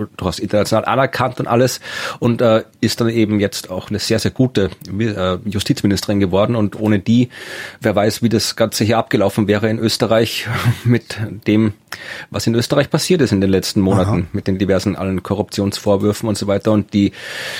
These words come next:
Speaker 1: Staatsanwaltschaft und die Angriffe auf die Korruptionsstaatsanwaltschaft von Seiten der, des anderen Regierungsteils, weil das ist ja in dem Fall, ist, hat sie ja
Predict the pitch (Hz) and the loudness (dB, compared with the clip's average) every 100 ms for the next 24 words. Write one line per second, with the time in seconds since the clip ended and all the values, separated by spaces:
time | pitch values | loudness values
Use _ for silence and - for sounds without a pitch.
0 | - - 113 117 - 110 107 107 - - | -8 -2 0 0 2 2 2 0 0 0
1 | 107 131 104 117 117 104 120 107 - 110 | 0 0 0 0 0 0 2 0 0 -2
2 | 101 113 107 - 123 107 113 110 107 104 | 0 0 -2 -2 -2 -2 -2 0 0 0
3 | 107 - 104 - - 123 113 107 107 - | 0 0 -6 -4 -2 0 0 0 0 0
4 | 107 110 101 - - 117 123 113 107 92 | 0 0 0 -2 0 2 4 2 0 -2
5 | 117 120 - - 113 117 110 127 117 101 | 0 0 -2 -2 0 0 0 0 2 0
6 | 117 117 117 123 - - - 120 113 | 0 -2 -2 -6 -6 -6 0 2 2